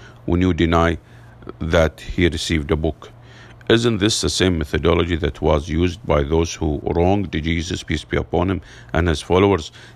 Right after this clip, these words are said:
killing some of them and then concealing his gospel forever?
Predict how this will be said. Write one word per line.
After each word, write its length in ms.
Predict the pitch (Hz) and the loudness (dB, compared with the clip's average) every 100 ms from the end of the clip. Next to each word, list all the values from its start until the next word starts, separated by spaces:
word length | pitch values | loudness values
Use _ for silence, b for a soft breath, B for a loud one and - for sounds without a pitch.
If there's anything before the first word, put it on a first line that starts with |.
| B | B
killing 280 | - 104 98 | 2 4 2
some 260 | - 95 82 | 0 0 0
of 120 | 80 | 0
them 240 | 87 85 - B B B - | 0 0 -4 B B B -2
and 200 | 80 78 | 0 2
then 260 | 90 80 | 2 0
concealing 720 | - 87 85 - 95 85 78 | -2 -4 -2 0 2 2 -2
his 320 | 73 85 73 - | -2 -2 -2 -6
gospel 460 | 85 87 85 - 80 | 0 2 2 -2 -4
forever? 520 | - 76 - 85 107 | -2 -2 0 0 0